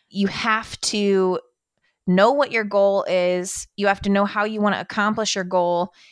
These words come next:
And y-, then it's on you to navigate with the people you need to work with to get the job done. If that means asserting confidence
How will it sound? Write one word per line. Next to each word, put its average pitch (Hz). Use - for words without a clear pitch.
And 190
y-, 175
then 185
it's 175
on 202
you 202
to 196
navigate 175
with 180
the 185
people 185
you 175
need 170
to 170
work 165
with 160
to 170
get 151
the 165
job -
done. 87
If 185
that 190
means 180
asserting 202
confidence 185